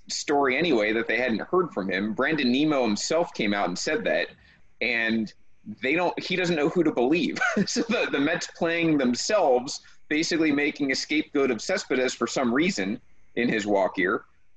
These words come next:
And, uh, and that's where we are. So the Mets, like, just looking totally dysfunctional, which is a surprise to no one.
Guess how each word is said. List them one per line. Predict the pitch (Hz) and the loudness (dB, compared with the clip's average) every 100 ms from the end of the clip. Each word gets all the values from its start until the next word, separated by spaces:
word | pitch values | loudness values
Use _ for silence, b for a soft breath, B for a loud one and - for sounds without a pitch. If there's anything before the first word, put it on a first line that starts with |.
| - 117 | -10 -4
And, | 123 123 120 | -2 0 0
uh, | 120 117 113 - | 0 0 0 0
and | 127 | -2
that's | 143 - | -4 -2
where | 143 139 | 0 2
we | 175 | 2
are. | 87 | -2
So | - | -2
the | 120 | -2
Mets, | 139 143 131 | -2 -2 -4
like, | 123 139 | -4 -6
just | 123 120 | -6 -6
looking | 135 147 147 127 117 | -4 -4 -2 -2 -4
totally | - 180 175 165 | -2 0 2 2
dysfunctional, | 143 135 - 160 - 123 117 113 | -2 -4 -2 -2 -2 0 2 2
which | 117 117 - | 0 -2 -2
is | 123 117 | -2 -2
a | 110 | -6
surprise | - 147 143 - | -4 -2 -2 -2
to | 127 | -2
no | 117 | 0
one. | 87 55 | -2 -4